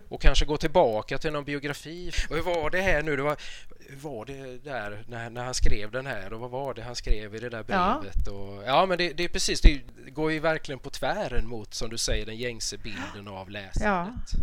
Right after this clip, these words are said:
Speaker 1: Absolut,
Speaker 2: För jag
Speaker 1: alltså.
Speaker 2: vet första gången jag var med om det där, jag som, som vi sa i början då, jag har ju läst jättemycket, men jag menar i min ungdom sådär, eller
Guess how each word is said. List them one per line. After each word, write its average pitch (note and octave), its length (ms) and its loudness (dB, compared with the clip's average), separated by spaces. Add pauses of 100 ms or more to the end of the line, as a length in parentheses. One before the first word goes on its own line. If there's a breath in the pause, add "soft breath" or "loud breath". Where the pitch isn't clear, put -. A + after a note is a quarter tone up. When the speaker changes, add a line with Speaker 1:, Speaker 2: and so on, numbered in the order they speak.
(200)
Speaker 1:
Absolut, - 360 -4 (240)
Speaker 2:
För B3 80 4
jag A3+ 100 6
Speaker 1:
alltså. C#4+ 140 2
Speaker 2:
vet D4 120 2
första B3 280 0
gången G#3 420 -2
jag G3+ 180 0
var C#4+ 120 -2
med A#3 220 -2
om G3 120 -2
det G3 80 -2
där, F3 440 -4
jag G3+ 220 -2
som, G#3 300 -6
som G#3+ 180 -4
vi G#3 100 0
sa G#3 160 0
i G3+ 40 2
början G#3 380 0
då, A#3 140 -2
jag F#3+ 80 0
har G3+ 80 0
ju B3 120 -2
läst G3 480 -4
jättemycket, G3+ 800 -6
men F#3 220 -6
jag G3 140 -4
menar F#3+ 200 -4
i F#3+ 80 -4
min F#3 200 -4
ungdom G#3 640 -2
sådär, A3+ 340 -2
eller F3+ 500 -4